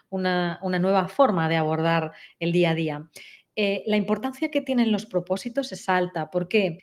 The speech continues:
Yo creo que contribuyen al bienestar, para empezar, porque nos permiten hacer una reflexión sobre las cosas que más anhelamos. Cuando nosotros nos marcamos unos propósitos de, de, de nuevo año,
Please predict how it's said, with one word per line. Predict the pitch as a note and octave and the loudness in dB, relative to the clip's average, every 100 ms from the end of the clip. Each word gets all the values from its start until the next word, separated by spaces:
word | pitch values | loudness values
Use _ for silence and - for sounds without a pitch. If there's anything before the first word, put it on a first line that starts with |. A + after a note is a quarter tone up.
| - | -6
Yo | |
creo | A#3+ C#4+ | -2 -2
que | - | -2
contribuyen | A#3 G3+ G3 A3 A#3+ | -2 0 0 2 2
al | A3+ | 2
bienestar, | F#3+ F3+ E3+ - A#3 G#3 A3 | 2 0 -2 0 2 4 2
para | - F3+ | 0 0
empezar, | F3+ G#3+ G#3+ | 0 -4 -4
porque | B3 - | -6 -6
nos | F#3+ F3 - | -4 -6 -10
permiten | _ E3 E3+ F#3 B3 A#3+ F#3+ A#3 F4+ - _ _ _ - | _ -4 0 0 0 0 -2 0 -4 -10 _ _ _ -10
hacer | F3+ G#3 A3 | -6 -2 2
una | A#3+ | 2
reflexión | A3+ F3+ F3 E3 - - G3+ A#3+ C4+ | 2 -2 -4 -6 -10 -2 0 0 -2
sobre | - F#3+ F3 | -2 0 2
las | E3 E3 | 0 -4
cosas | - G#3+ A#3 C4+ | -8 -8 -8 -6
que | F#3 | -2
más | E3+ F3 G#3 | 0 -2 -2
anhelamos. | F#3 D3+ D3+ D3 D3 D3+ - - - - _ | -2 -2 -2 -2 -6 -12 -18 -20 -20 -20 _
Cuando | F3+ F3 | -2 0
nosotros | E3+ E3 G3 G3 G#3+ A3 A3 - _ | 0 0 -4 -2 0 0 -4 -16 _
nos | F#3 F3 | -8 -2
marcamos | F3 E3+ G3 G#3+ | -2 0 -2 -2
unos | G#3+ G#3+ | 0 0
propósitos | - G3 G3 G#3+ G#3+ G#3+ G3+ A#3 | 0 -4 0 -2 0 -4 -4 -4
de, | G3+ F#3 F3 E3+ | -2 0 0 -2
de, | F3 F3+ F3 | -2 -2 -2
de | F3 | -2
nuevo | F#3 F#3 F#3+ | 0 0 2
año, | G#3 G#3+ G#3 C4+ | 2 2 2 0